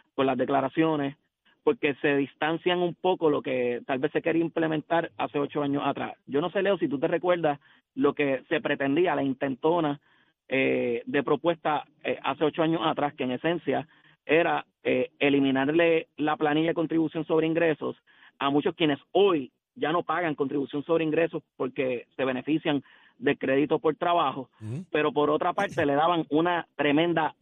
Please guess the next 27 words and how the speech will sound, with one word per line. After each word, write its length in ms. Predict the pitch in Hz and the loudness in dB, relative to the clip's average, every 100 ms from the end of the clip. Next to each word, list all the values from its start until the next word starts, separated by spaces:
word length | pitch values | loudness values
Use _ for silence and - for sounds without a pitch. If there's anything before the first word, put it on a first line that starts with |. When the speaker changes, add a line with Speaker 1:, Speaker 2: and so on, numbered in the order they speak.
| _ | _
Speaker 1:
pasada 500 | 170 147 - 175 175 170 | -2 0 0 2 2 2
de 60 | |
rolo 440 | 151 170 143 117 - _ _ 98 - _ - | 2 4 2 0 -12 _ _ -20 -20 _ -2
con 240 | 156 151 - | 2 2 4
un 240 | 170 190 | 2 2
iva 320 | - 175 170 - | 2 2 2 0
ibu 380 | 185 175 156 160 | 0 4 4 2
de 160 | 123 135 | -2 -2
diecisiete 540 | 131 131 123 139 151 | -2 -4 -4 -2 0
por 200 | 170 156 | 2 0
ciento 480 | - 180 160 135 127 _ _ _ _ - | 0 0 0 -2 -4 _ _ _ _ -2
en 120 | 143 | 2
lo-, 220 | 143 135 - | 4 2 0
en 120 | 135 | 0
los 140 | 135 | 0
bienes 260 | 123 139 156 | 0 0 0
que, 300 | 175 165 - | 0 0 0
que 120 | 175 | -4
compraban 800 | 160 151 - 147 143 135 117 110 _ | 0 -2 -2 -2 0 0 -4 -12 _
y 160 | 139 143 | -2 0
con 340 | 151 143 143 - | 2 2 0 0
la 160 | 139 | -2
lista 240 | 131 143 170 | 0 0 0
de 60 | |
reintegros 580 | 165 170 - 180 175 165 | 2 0 2 2 2 2
que 120 | 160 | 2
llegaba 500 | 151 147 165 151 143 | 2 4 2 2 0